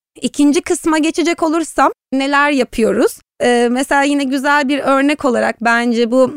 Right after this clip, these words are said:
bahsettiğim üniversitede işte yakın, e, dört arkadaşımız, Aslı hocam da bunlardan biri. Bizim dördümüzün de oğlu var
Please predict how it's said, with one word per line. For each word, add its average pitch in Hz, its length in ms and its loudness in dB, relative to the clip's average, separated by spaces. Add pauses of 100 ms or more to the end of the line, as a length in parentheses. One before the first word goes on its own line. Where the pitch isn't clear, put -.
bahsettiğim 247 960 0 (220)
üniversitede 240 600 0
işte 226 200 -2
yakın, 233 380 0
e, 220 220 0 (240)
dört 247 240 2 (200)
arkadaşımız, 220 840 -2
Aslı 226 300 -2
hocam 220 320 0
da 214 60 0
bunlardan 208 580 0
biri. 196 180 0 (320)
Bizim 269 320 0
dördümüzün 262 480 0
de 302 60 -2
oğlu 240 340 2
var 196 160 0